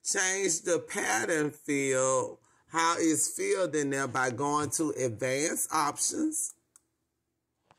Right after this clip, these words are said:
Okay, once I go to advanced options, these are all the different ways, like Design Space, that I can change my pattern, okay?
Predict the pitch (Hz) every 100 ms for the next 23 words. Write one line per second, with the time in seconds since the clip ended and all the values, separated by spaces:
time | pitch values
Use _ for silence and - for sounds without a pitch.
0 | _ _ - - 170 180 151 135 151 180
1 | 330 240 196 196 185 - 180 147 165 175
2 | 175 160 - 156 151 156 143 165 202 214
3 | 165 156 143 - - 151 175 190 196 185
4 | 147 180 - 180 180 156 143 135 131 131
5 | 143 - - - - - - 135 143 143
6 | 139 151 131 170 180 170 156 123 - 139
7 | 135 131 - - _ _ _ _ _ _
8 | 156 151 151 147 165 147 160 147 147 135
9 | 147 143 139 175 160 135 127 127 123 151
10 | 135 131